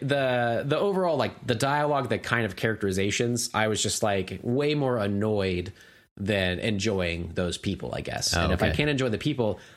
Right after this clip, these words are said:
Speaker 1: I don't care if they all die. Um, and then by the end of it, once I knew what the story was, and I don't wanna spoil it or whatever, I was like, "Man, if I had liked this movie, I would've really liked how that went." But since I
Speaker 2: Mm.
Speaker 1: didn't,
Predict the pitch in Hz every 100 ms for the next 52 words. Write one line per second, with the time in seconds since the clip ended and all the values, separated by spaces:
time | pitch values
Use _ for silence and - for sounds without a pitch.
0 | - 147 156 - 143 185 95 82 80 90
1 | 80 85 - - - - - - 98 92
2 | 90 92 90 90 139 175 185 175 151 147
3 | 196 165 139 127 123 123 143 131 127 -
4 | 131 120 107 101 98 104 101 90 - 120
5 | 104 95 92 92 90 87 - - - -
6 | - - _ - 143 139 139 127 135 151
7 | 151 143 123 107 104 101 123 143 - -
8 | 156 151 151 - 113 107 101 110 117 110
9 | 107 107 - _ - 117 113 101 127 160
10 | - - - - - 117 - 120 107 92
11 | 107 123 175 175